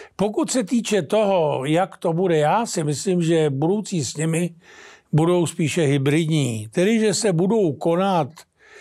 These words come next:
fyzicky, možná úspornějším způsobem, eh, že tam nebude jaksi takový, jaksi důraz na raut, i když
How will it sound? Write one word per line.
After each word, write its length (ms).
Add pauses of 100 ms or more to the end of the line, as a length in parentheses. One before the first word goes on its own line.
(160)
fyzicky, 1200 (880)
možná 720
úspornějším 1200
způsobem, 1040 (1600)
eh, 680
že 160
tam 240
nebude 500
jaksi 420
takový, 540
jaksi 340
důraz 540
na 180
raut, 460
i 60
když 460